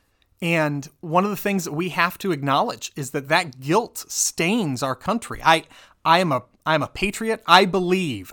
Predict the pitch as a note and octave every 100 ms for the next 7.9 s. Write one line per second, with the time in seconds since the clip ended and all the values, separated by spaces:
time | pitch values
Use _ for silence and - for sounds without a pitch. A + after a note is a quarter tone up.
0 | - D3 D3 D#3 G3 G3 F3+ E3 C#3+ A#2
1 | C3+ C#3 D#3+ F#3 - E3 C3 B2+ A#2 -
2 | D3+ F#3 F#3 F3 - D#3+ D3 D3 C#3 C#3
3 | C3 B2+ A#2 E3 F3 D#3 C3+ E3+ F#3 -
4 | - D#3+ C3 - G#3 G#3 G3+ G3 F#3 D3
5 | C#3+ - - _ _ _ _ D3 C3 A2
6 | - - _ _ _ _ _ _ _ _
7 | _ _ E3 D#3+ D3+ F3 D#3+ - E3